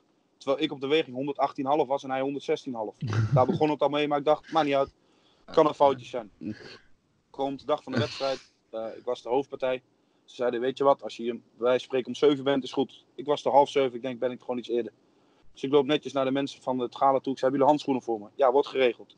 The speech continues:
Speaker 1: zei, "Prima." Bij de kleedkamer, handen in tape enzovoort. Komen ze met handschoenen maatje S.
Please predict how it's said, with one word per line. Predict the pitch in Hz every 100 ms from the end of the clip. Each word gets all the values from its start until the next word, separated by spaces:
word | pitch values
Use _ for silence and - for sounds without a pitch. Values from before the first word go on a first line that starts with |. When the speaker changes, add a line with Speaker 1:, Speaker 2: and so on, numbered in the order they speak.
| -
Speaker 1:
zei, | 113
"Prima." | 120 117 101 _ _ _ _ _ - _
Bij | 135 135
de | 127
kleedkamer, | 143 139 - 131 131
handen | 117 131 123
in | 120
tape | 123 123 120
enzovoort. | 120 - 113 117 _ _ _
Komen | 151 139
ze |
met | 135
handschoenen | 143 151 139 131
maatje | 135 - 127
S. | 123 -